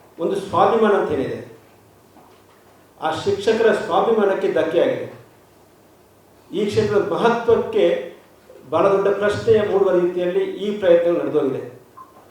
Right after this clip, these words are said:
ಹಾಗಾಗಿ ಈ ಕ್ಷೇತ್ರದ ಪಾವಿತ್ರ್ಯತೆ ಉಳಿಸಬೇಕು. ಈ ಕ್ಷೇತ್ರದಲ್ಲಿ ಹಣ, ಹೆಂಡ ಅಥವಾ ಬೇರೆ ಬೇರೆ ಆಮಿಷಗಳು ಕೆಲಸ ಮಾಡೋದಿಲ್ಲ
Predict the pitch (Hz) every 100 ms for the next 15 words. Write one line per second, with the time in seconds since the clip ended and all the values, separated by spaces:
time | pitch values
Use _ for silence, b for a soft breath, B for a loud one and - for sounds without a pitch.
0 | _ 143 180 214 208 - 156 - - -
1 | - - _ _ 202 208 - 190 208 220
2 | 214 - 160 220 226 220 214 180 175 175
3 | 147 139 165 165 - - _ _ _ -
4 | - - _ _ 156 226 226 220 214 202
5 | 196 202 190 190 - - - _ - _
6 | _ _ _ _ _ - 156 180 220 208
7 | 214 - - - _ - 165 180 196 185
8 | 185 - - - _ 147 196 180 180 -
9 | - 160 202 196 180 175 156 202 226 214
10 | 196 185 - 170 202 226 196 185 175 175